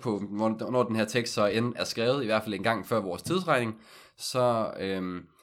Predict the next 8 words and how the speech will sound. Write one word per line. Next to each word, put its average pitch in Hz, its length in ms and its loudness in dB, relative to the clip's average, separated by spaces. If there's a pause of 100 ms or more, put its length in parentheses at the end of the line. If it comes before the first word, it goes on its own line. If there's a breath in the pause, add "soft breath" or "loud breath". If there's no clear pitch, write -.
(180 soft breath)
har, 127 200 2
havde 123 140 2
man 117 220 2
en, 101 180 0
et 107 120 -6
meget 113 320 4
træls 110 360 2
kvindesyn. 107 600 -4